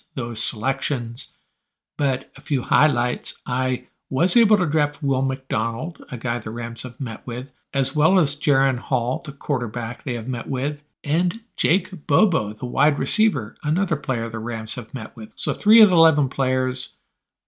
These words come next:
were guys the Rams have met with, and that was the goal going in, to maximize that list as much as possible. Also grabbed a D J Turner, the cornerback, Joe Tippmann,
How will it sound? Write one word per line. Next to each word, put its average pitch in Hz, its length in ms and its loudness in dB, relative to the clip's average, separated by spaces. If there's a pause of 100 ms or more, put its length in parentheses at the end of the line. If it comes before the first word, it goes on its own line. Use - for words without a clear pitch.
were 123 140 -6
guys 120 460 -4
the 120 120 -8
Rams 110 640 -6 (180)
have 113 180 -12
met 120 240 -4
with, 110 220 -6
and 113 160 -6
that 110 180 -10
was 120 200 -6
the 120 80 -4
goal 110 260 -6
going 110 340 -4
in, 110 220 -6 (460)
to 127 100 -8
maximize 117 840 -4
that 117 320 -6
list 120 320 -8
as - 180 -4
much 113 220 -8
as - 100 -8
possible. 117 760 -6 (340)
Also 135 300 2
grabbed 127 380 -2
a - 40 -4
D 131 220 -4
J 127 260 -2
Turner, 131 540 -4
the 107 80 -10
cornerback, 135 800 -2
Joe 120 280 -6 (120)
Tippmann, 143 560 0